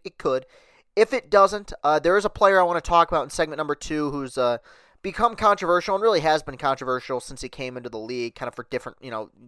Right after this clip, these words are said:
controversial for different reasons. He, he's, uh, a very eccentric player, and that's Yasiel Puig. But I'll talk about that in the second segment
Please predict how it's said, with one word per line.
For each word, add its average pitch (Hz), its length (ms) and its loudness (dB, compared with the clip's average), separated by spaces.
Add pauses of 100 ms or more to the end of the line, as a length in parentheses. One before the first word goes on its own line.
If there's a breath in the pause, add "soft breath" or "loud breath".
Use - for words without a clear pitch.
(100)
controversial 175 600 4
for 139 180 -4 (240 soft breath)
different 175 280 4
reasons. 131 420 -6
He, 123 140 -12
he's, 120 340 -16 (380 soft breath)
uh, 131 320 4
a - 20 4
very 170 240 8
eccentric 156 580 0
player, 143 280 4
and 135 100 -2
that's 147 160 -4
Yasiel 139 400 2
Puig. 139 260 -2
But 170 120 4
I'll 190 80 8
talk 208 180 6
about 175 160 4
that 165 160 4
in - 60 -8
the 135 80 -8
second 147 320 -4
segment 131 340 -2